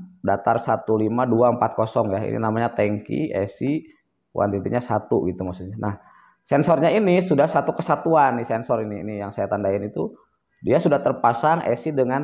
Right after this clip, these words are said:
tangkinya, dengan, eh, ini ya, dengan tanknya lah, dengan tangki cadangannya. Jadi kalau teman-teman order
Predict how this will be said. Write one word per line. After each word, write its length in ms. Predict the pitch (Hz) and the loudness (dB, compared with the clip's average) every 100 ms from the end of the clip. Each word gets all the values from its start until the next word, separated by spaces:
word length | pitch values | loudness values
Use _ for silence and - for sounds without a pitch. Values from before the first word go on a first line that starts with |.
| 139 | 0
tangkinya, 800 | 120 123 127 131 127 110 113 - _ _ - | 0 0 -2 0 2 0 -4 -12 _ _ -4
dengan, 400 | - 107 110 107 | 0 2 2 2
eh, 360 | 104 104 101 87 | 4 4 4 4
ini 240 | 120 117 | 2 0
ya, 240 | 107 101 139 - _ _ _ _ _ | 0 0 -4 -12 _ _ _ _ _
dengan 320 | - 95 101 98 | -4 0 0 2
tanknya 400 | 107 107 117 113 | 2 4 2 4
lah, 180 | 95 95 - - - - | 4 2 -4 -18 -20 -8
dengan 400 | 80 90 90 90 87 | -6 -4 -4 -4 -2
tangki 160 | 95 95 | -4 -2
cadangannya. 640 | 90 90 90 90 87 85 | -4 0 0 0 -2 0
Jadi 400 | 90 117 131 - _ _ _ _ - | 2 2 0 -4 _ _ _ _ -4
kalau 320 | - 92 90 | 2 2 2
teman-teman 640 | 92 95 92 98 98 95 | 0 -2 -2 -2 -2 -2
order 480 | - 87 90 101 | -2 0 2 2